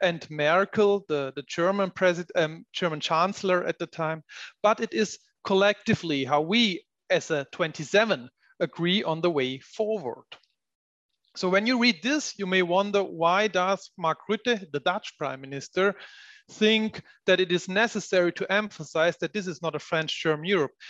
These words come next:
Isn't that obvious? Um, each member state has a commissioner in Brussels. Each member state,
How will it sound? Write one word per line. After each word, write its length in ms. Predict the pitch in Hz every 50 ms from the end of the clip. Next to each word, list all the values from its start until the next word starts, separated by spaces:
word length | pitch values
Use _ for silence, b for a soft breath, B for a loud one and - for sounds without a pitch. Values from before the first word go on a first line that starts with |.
| B B B
Isn't 360 | 202 180 - 240 208 175 -
that 220 | 156 165 185 - - _ _ -
obvious? 720 | 139 143 147 147 147 160 160 175 196 220 - - - - _ b b b b b -
Um, 380 | 185 175 170 165 160 156 156 - _ _ _ _ _ _ _ _ _ _ _ _ _ _ _ -
each 360 | 202 208 226 - - - -
member 280 | 170 175 185 190 185 170
state 280 | - - 185 175 - -
has 180 | 156 131 -
a 20 | 139
commissioner 600 | - 156 151 214 277 240 - - 220 208 202 180
in 80 | 175 165
Brussels. 840 | - 156 151 156 151 - - 165 151 143 143 143 - - - - - B B B B B B -
Each 280 | 208 208 202 - -
member 320 | 190 185 185 180 180 175 156
state, 460 | - - - 175 160 160 160 156